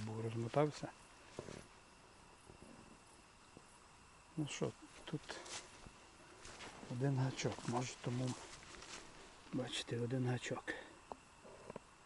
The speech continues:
Правда, великий.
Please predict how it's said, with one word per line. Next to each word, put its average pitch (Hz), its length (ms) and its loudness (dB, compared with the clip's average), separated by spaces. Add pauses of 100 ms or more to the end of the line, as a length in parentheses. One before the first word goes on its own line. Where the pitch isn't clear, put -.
(2250)
Правда, 120 340 4
великий. 120 480 4